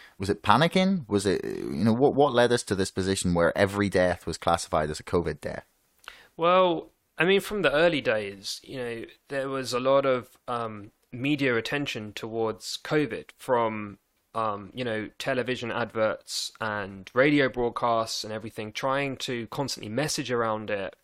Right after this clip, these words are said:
Speaker 2: Um, I mean, there are, you know, over two hundred, um, common cold-causing viruses, right? Not just coronaviruses, rhinoviruses.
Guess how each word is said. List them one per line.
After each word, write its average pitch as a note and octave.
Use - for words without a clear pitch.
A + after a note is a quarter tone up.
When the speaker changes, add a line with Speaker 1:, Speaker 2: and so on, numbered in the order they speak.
Speaker 2:
Um, A#2+
I C3
mean, C#3
there D3+
are, C3+
you C3
know, A#2
over C3
two C#3
hundred, B2
um, G2+
common B2+
cold-causing B2
viruses, C3+
right? A2
Not -
just -
coronaviruses, A#2+
rhinoviruses. A#2+